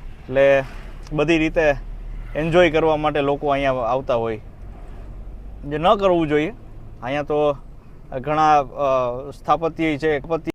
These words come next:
ગુરુ શિખર, ગુરુદત્ત મહારાજ જે ગિરનાર પર બિરાજે છે, એવી જ રીતે અહીંયા ગુરુ શિખર છે. અને એમની પણ એક અનોખી, અ, સિદ્ધિઓ,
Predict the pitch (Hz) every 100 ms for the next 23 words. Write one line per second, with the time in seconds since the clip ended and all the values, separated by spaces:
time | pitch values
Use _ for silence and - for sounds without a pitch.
0 | _ 143 170 165 165 175 165 - - -
1 | - - - - - - - - - -
2 | - - 143 135 139 147 151 156 175 -
3 | - 143 143 160 139 - - - - 135
4 | 139 147 190 202 208 165 156 156 156 147
5 | 135 - - - - - - - - 160
6 | 156 156 156 147 147 143 143 151 151 147
7 | 160 151 160 - - - - 120 127 127
8 | 127 127 - 156 180 185 190 175 156 -
9 | - 151 - 156 160 170 160 151 139 131
10 | - - - 131 127 151 139 156 156 147
11 | 139 139